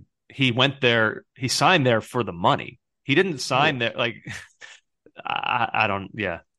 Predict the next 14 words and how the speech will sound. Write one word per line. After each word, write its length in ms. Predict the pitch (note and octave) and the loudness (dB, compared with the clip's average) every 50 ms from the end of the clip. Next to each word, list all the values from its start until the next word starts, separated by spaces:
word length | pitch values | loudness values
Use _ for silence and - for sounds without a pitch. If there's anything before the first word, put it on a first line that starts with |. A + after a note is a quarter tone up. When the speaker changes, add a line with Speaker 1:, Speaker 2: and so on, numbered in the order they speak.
| _ _ - | _ _ -18
Speaker 1:
I 120 | - - G2+ | -14 -14 -10
don't 60 | F2 | -6
Speaker 2:
The, 60 | - C#3 | -6 -2
Speaker 1:
know. 60 | C3+ | 0
Speaker 2:
the 60 | D#3 | 0
lack 280 | D3 D#3+ F3 G3 F#3+ - | 2 2 2 2 0 -2
of 100 | D#3+ A#2 | -6 -2
dignity 400 | A#2+ D#3+ D3+ C#3+ C#3+ B2+ B2+ B2 | -2 -2 -2 -2 -4 -4 -4 -4
in 100 | A#2+ A#2 | -4 -4
that 140 | A#2 A2 G#2 | -4 -6 -6
whole 200 | A2+ B2 A#2+ A2+ | -4 -4 -4 -2
move 320 | G#2+ A2 A#2+ A#2 G#2+ F#2+ F#2 | -2 -2 -4 -4 -4 -6 -10
as 120 | F#2 E2 E2 | -14 -12 -10
well. 360 | G2 G2 F#2+ F2+ F2 E2 | -8 -8 -8 -8 -10 -14